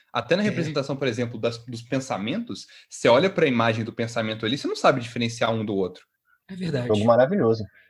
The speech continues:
Speaker 1: Então, eu acho que a dificuldade do jogo, a, essa complexidade, né, que é desenvolvida nos jogos, vem muito da linguagem deles também. E, e o quanto que o jogador consegue absorver aquela linguagem e, e transformar ela em conteúdo.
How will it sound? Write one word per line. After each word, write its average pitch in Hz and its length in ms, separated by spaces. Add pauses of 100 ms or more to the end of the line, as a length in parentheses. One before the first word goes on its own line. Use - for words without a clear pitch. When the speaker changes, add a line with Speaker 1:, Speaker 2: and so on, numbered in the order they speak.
(260)
Speaker 1:
Então, 175 300
eu 127 140
acho 151 160
que - 80
a - 20
dificuldade 127 600
do 131 100
jogo, 107 560
a, - 180
essa 139 200
complexidade, 143 1000
né, 113 120
que 117 120
é 113 60
desenvolvida 107 560
nos 101 180
jogos, 107 480 (260)
vem 135 200
muito 139 240
da 185 120
linguagem 123 580
deles 95 280
também. 95 440
E, 110 280
e 117 60
o 120 100
quanto 147 360
que - 80
o 160 40
jogador 135 520
consegue 135 380
absorver 139 440
aquela 135 240
linguagem 131 640 (300)
e, 135 460
e 131 80
transformar 131 520
ela 127 260
em 160 220
conteúdo. 147 680